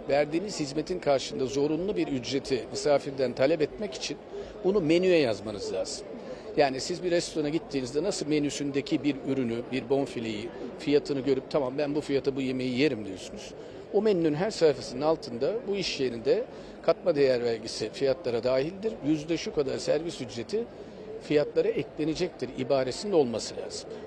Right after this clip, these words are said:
Bu yoksa siz adisyonda bunu sürpriz olarak görüyorsanız ilk defa itiraz edin, ödemeyin. Çünkü bu doğru bir yöntem değil.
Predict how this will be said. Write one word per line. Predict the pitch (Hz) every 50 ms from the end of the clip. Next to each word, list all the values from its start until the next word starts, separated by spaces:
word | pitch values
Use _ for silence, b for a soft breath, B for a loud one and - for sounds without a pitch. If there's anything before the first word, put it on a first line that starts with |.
| B B -
Bu | 135 156
yoksa | 151 208 247 - - - - - - - - - - - - B B B B B B B
siz | - - - 185 190 170
adisyonda | 160 151 160 170 - - - 160 165 170 170
bunu | 160 156 160
sürpriz | 147 - 147 139 - - 208 180 180
olarak | 156 139 123 117 110 - -
görüyorsanız | 123 131 147 175 175 - - 127 120 110 113
ilk | 131 - - -
defa | 127 - 156 185 202 254 - -
itiraz | 143 151 - - 180 175 160 131
edin, | 131 131 196 220 214 190
ödemeyin. | 147 120 143 120 98 101 131 185 - - - - - - - -
Çünkü | - - 147 143 - 190 190 190 190 - - - - 131
bu | 165 151
doğru | 147 147 147 151 165 160
bir | 139
yöntem | 127 127 113 113 - 175 185 156 123
değil. | 113 95